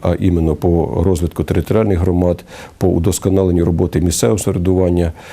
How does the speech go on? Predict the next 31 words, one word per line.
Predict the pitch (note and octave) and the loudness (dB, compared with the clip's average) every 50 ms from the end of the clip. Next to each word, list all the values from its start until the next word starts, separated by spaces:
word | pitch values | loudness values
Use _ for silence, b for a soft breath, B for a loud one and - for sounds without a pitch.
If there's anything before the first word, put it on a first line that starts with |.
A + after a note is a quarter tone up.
| B B - | B B -4
по | - - | 0 0
удосконаленню | F2+ - - F2 G#2 G2+ - - F#2+ F#2+ G2 F#2+ F#2 F2+ F2 E2+ E2+ E2 D2+ - - B B B B - | 0 2 0 -2 -2 -2 -2 0 0 2 2 2 2 2 2 2 2 0 0 -4 -8 B B B B -6
буквально | - F#2 - G#2 F#2+ F2+ F#2 F#2 F2 - - | -6 -2 0 0 2 2 2 0 0 -2 -2
усіх, | - E2+ - - B2+ A#2+ A2 - - - | -4 -4 0 2 2 2 2 0 -4 -4
е, | E2 F2 F2 E2 D#2+ - - | -2 0 0 0 -2 -4 -2
ланок, | E2 E2+ F#2 G#2 G#2 G2 F#2+ E2+ - - - - F2+ F2+ | 0 2 2 2 2 2 0 -4 -6 -12 -18 -16 -10 -6
е, | F#2+ F#2+ F2+ F2+ F2 E2+ F2 | -4 -2 -2 0 0 0 0
роботи | F2+ E2 E2 A2 G#2+ A2 - G2 F#2 F#2 B B B B B B B B B - - - - | 0 2 2 0 0 2 0 0 0 0 B B B B B B B B B -20 -18 -6 -2
у, | - E2+ E2 D#2+ | 0 2 2 0
е, | - - - E2 F2 F2+ F2 F2 E2+ D#2+ D2+ - - - - - - - A#2 | 0 -4 -6 -6 -4 -2 -2 -2 -4 -4 -6 -6 -8 -8 -10 -12 -12 -10 -4
в | G2 | -2
населених | F#2 F#2+ - - F#2 F2+ E2+ - | -2 0 0 0 2 0 0 -2
пунктах, | - - B2 A#2+ G#2+ - G2+ F#2+ - - - | 0 0 0 0 2 0 -2 -4 -4 -6 -4
тобто | - G2 - - - F#2+ F2 | -4 -4 -2 0 -2 0 0
влади | F2+ F2 F2 F2+ F2+ F2 | 2 2 2 2 2 0
на | E2+ E2 | -2 0
місцях. | D#2+ D#2+ D2+ - - C#2+ D2+ - - - | -2 -2 -4 -6 -8 -8 -10 -10 -4 -2
Зустрічаючись | A#2+ A#2 - C3+ A#2+ - C3+ B2+ B2+ A2 - B2 A#2 A#2 - | -2 0 0 -2 0 2 2 2 2 2 0 0 -2 0 -2
із, | - - - B2 A2 F#2+ - - A#2 | -2 0 2 2 2 0 0 0 2
е, | A2+ A2 A2 G#2+ G#2 G2+ G2+ G2+ F#2+ F#2+ G2 G2 | 2 2 4 2 2 2 2 2 2 2 0 2
багатьма, | F#2+ A2 G#2 B2 A#2+ - B2 A#2+ A2+ | 2 2 2 0 0 0 0 0 0
скажімо | G2+ - - G#2+ G2+ G2 G2 | 0 -2 -2 0 0 0 0
так, | - - G2+ G2 - - | 0 -2 -2 -2 -2 -2
е, | G#2 G2+ F#2+ | -2 -2 0
політичними | G2 A2+ A2 A2 A2 - A2 - - G#2 F#2+ | 2 2 0 2 0 0 -2 0 0 0 0
партіями, | - A2+ A2 G#2 - - - G2 F#2 F#2+ F#2+ F#2 F2+ F2 F2 F2+ F2+ | 2 2 2 0 0 0 0 0 2 2 2 2 2 0 0 -2 -2
потім, | A#2 G#2 - G#2 G2+ F#2+ F#2+ | -4 -2 0 0 0 2 2
е, | G2 F#2+ F#2 | 2 2 2
керівниками | F#2 - G#2+ G#2 G#2 G2 - G#2+ G#2 G#2 F#2+ | 2 0 0 0 0 0 0 0 0 2 2
громадських | F#2 A2 G#2+ A2 G#2 - - F#2+ G2 | 2 2 2 2 0 0 -2 -2 -2
організацій, | F#2+ F2+ F#2+ F#2 F2 G2+ F#2+ F2 - - F#2 F2+ | 0 0 0 2 2 2 0 0 -2 -4 -6 -6